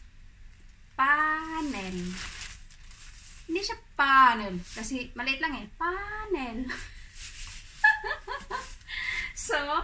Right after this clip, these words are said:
cute yung panel niya. Kaya panel. Ganun lang yung tunog dapat. Panel. O, ha? Pa?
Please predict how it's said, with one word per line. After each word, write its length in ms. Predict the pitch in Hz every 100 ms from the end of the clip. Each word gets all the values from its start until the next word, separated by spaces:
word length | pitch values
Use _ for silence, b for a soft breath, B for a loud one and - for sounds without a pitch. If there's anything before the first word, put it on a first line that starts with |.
| - - - - - - - - - B B B B -
cute 280 | - 427 453
yung 140 | 403 403
panel 280 | 330 302 311
niya. 120 | 349
Kaya 200 | 349 349 - -
panel. 1000 | 440 466 453 466 466 403 269 233 208 226 -
Ganun 300 | 240 262 320
lang 120 | 311 302
yung 160 | 302
tunog 240 | 262 254 240
dapat. 320 | 226 220 220 - -
Panel. 920 | 440 453 466 466 453 359 247 220 196 196 - -
O, 60 |
ha? 320 | 196 190 254 311 - - - - - -
Pa? 140 | 170